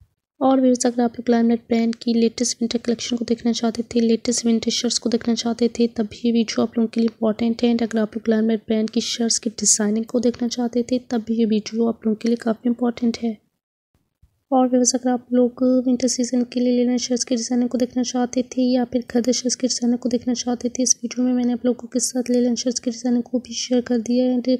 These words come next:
खदर shirts की डिज़ाइनिंग को भी share कर दिया है। तो आप लोग winter season के लिए अच्छी अच्छी डिज़ाइनिंग इस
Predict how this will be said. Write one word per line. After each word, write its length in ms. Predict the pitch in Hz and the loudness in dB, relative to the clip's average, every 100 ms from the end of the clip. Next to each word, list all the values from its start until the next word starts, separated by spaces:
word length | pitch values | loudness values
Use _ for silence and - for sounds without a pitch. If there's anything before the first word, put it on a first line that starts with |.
| 247 | 0
खदर 220 | 233 233 | 0 0
shirts 260 | - 240 | 0 0
की 120 | - 240 | 0 -2
डिज़ाइनिंग 340 | - 240 240 | -4 -2 -2
को 120 | 254 | 0
भी 120 | 240 | 0
share 260 | 240 - 247 | -2 0 -2
कर 160 | 240 233 | 0 -2
दिया 260 | 240 240 | 0 0
है। 140 | 240 277 - _ _ _ - - _ _ _ - | 0 -2 -10 _ _ _ -18 -18 _ _ _ -4
तो 100 | 254 | -2
आप 160 | 240 247 | 0 2
लोग 100 | 240 | 4
winter 200 | 240 240 | 4 4
season 440 | - 233 - 247 | 2 0 0 -2
के 180 | 240 254 | -2 0
लिए 140 | 247 | 2
अच्छी 200 | 247 - | 2 0
अच्छी 180 | 254 240 | -2 -2
डिज़ाइनिंग 520 | 233 233 240 240 247 | -2 0 0 0 0
इस 160 | 247 - | -2 -2